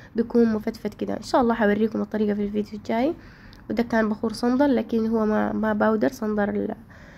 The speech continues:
كرام عادي. الريحة طبعا كان دمار شامل، هو اللي أصلا حمسني أقوم أعجن الحنة وأتحنن كمان بالمرة. آه، فحبيت بعد ما خلصت البخور أجرب ريحته، كان خرافي،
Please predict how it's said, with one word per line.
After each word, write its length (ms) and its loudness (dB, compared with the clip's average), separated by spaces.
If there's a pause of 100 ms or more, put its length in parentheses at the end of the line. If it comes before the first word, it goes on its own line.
(680)
كرام 300 2
عادي. 500 2 (1080)
الريحة 360 2
طبعا 260 0
كان 360 -2
دمار 240 4
شامل، 400 0
هو 140 4
اللي 140 2
أصلا 320 -4
حمسني 560 2
أقوم 220 2
أعجن 360 0
الحنة 360 -2
وأتحنن 480 -2
كمان 320 0
بالمرة. 460 -2 (600)
آه، 240 -6 (140)
فحبيت 600 0
بعد 140 -2
ما 120 0
خلصت 400 -4
البخور 420 -2
أجرب 360 0
ريحته، 360 -4 (580)
كان 260 0
خرافي، 1080 -2